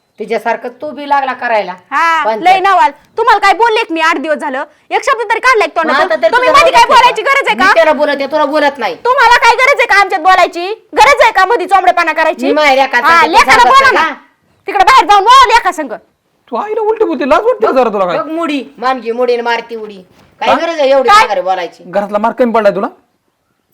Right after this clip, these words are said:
Speaker 3: कमी पडलाय का?
Speaker 2: तेवढंच राहिलं होतं हाणायचं, ती पण दाखवलं कसं असतंय.
Speaker 3: हा.
Speaker 2: तेवढंच राहिलं होतं फक्त, मार खायचा आता.
Speaker 1: हाणायचं लायकीच आहे.
Speaker 3: आत्ताच्या आत्ता ती रानातली कामाला हटायची. ही जर दिसली ना दारात,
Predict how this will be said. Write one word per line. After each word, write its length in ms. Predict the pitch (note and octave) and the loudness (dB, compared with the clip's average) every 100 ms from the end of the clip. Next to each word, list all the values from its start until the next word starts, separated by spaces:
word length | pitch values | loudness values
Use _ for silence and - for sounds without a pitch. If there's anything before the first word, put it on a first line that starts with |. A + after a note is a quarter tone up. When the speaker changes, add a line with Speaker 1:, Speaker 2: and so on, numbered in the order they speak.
| - | 0
Speaker 3:
कमी 200 | C4+ B3+ | 2 4
पडलाय 260 | D#4 C#4+ | 4 4
का? 100 | B3+ F4 - _ - | 2 0 -4 _ -2
Speaker 2:
तेवढंच 260 | F4+ A#4+ B4+ | 0 2 2
राहिलं 260 | B4+ C5+ A4 | 2 2 2
होतं 160 | F#4+ | 2
हाणायचं, 520 | D4+ F4+ D#4+ - C4+ C4 _ - | 0 0 -2 -4 -6 -6 _ -10
ती 60 | |
पण 200 | F#4+ G4+ | 0 2
दाखवलं 440 | G4+ A#4 F4+ C4+ A#3+ - - | 2 2 2 0 -2 -8 -12
कसं 160 | - C#4 | -2 -2
असतंय. 260 | D4+ A3+ G#3 _ _ _ _ _ _ _ _ _ _ _ | -2 -10 -14 _ _ _ _ _ _ _ _ _ _ _
Speaker 3:
हा. 80 | G#3+ | 0
Speaker 2:
तेवढंच 220 | G3+ E4 | 0 0
राहिलं 240 | E4+ F4 C#4+ | 0 0 -2
होतं 240 | A#3 - | -8 -16
फक्त, 140 | - - _ _ _ - | -20 -20 _ _ _ -6
मार 180 | C4 C#4 | -2 -2
खायचा 280 | - A3 G#3+ | -4 -10 -10
आता. 140 | G3 - _ _ _ - _ _ _ _ _ _ _ _ | -10 -12 _ _ _ -20 _ _ _ _ _ _ _ _
Speaker 1:
हाणायचं 320 | D#3+ C#3+ C#3+ C#3+ | -20 -20 -20 -20
लायकीच 300 | F3+ F#3 A3+ - | -20 -20 _ -20
आहे. 80 | A3+ _ _ _ - | -20 _ _ _ -14
Speaker 3:
आत्ताच्या 600 | D3 D#3+ - G3 A3+ G3 | -10 -8 -6 -6 -4 -6
आत्ता 240 | F3+ G3 | -8 -14
ती 140 | F#3 | -10
रानातली 380 | F#3+ G3 G3 E3 | -4 0 0 -2
कामाला 340 | F3+ G3 F3 C#3+ | -4 -4 -4 -6
हटायची. 420 | F3 E3 B2+ A#2 _ _ _ | -8 -8 -10 -18 _ _ _
ही 60 | F#3 G#3+ | -8 0
जर 160 | B3 | 0
दिसली 420 | A3+ F3 B3 D#4+ D4+ | 0 0 -2 2 2
ना 60 | |
दारात, 300 | B3 A#3 F#3 | 4 4 2